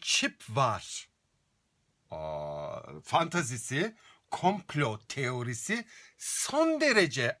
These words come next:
apoloniktir, dionizyak değildir. Son derece apoloniktir. Sadece başat söylemi başka bir apolonik söylem ile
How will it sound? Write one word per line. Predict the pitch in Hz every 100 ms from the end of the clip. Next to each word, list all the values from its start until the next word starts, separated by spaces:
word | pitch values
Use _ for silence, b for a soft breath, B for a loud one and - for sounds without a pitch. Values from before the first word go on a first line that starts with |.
| -
apoloniktir, | 160 147 151 156 147 123 - 123 104
dionizyak | 156 160 123 135 139 -
değildir. | 135 123 113 92 90 - - _ _ b b b -
Son | - - 262 269
derece | 208 143 135
apoloniktir. | 120 117 110 101 - - 101 B B B
Sadece | - - 254 294 269 185 208 254 B B _
başat | 98 165 190 - 277 285
söylemi | - 214 180 156 147 147 180 277 B B B
başka | 160 208 - 330 294
bir | 226 -
apolonik | 190 214 196 190 180 -
söylem | - - 170 180 185 226 262 247
ile | 175 170 240